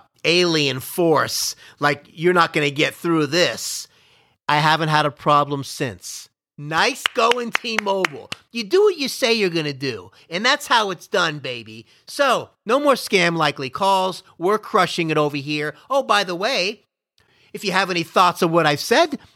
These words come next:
with the, whether it's the schmaltz or the crumpets or, you know, the Star of David or turning water into wine and, you know, uh,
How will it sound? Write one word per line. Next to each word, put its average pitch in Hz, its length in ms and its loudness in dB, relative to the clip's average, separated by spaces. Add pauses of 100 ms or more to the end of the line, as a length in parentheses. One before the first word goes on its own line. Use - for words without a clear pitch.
with 160 200 -6
the, 160 60 -4
whether 151 320 0
it's 147 140 -6
the 170 80 -4
schmaltz 165 540 0
or 170 60 0
the 143 100 -4
crumpets 165 640 -2
or, 151 380 2 (320)
you 185 120 -4
know, 160 140 0
the 160 120 -4
Star 160 420 2
of 151 180 -4
David 170 440 0
or 147 280 0 (640)
turning 185 340 0
water 170 400 4
into 165 240 -2
wine 151 540 0
and, 151 180 -6 (240)
you 165 140 -4
know, 151 300 -2 (220)
uh, 143 320 -2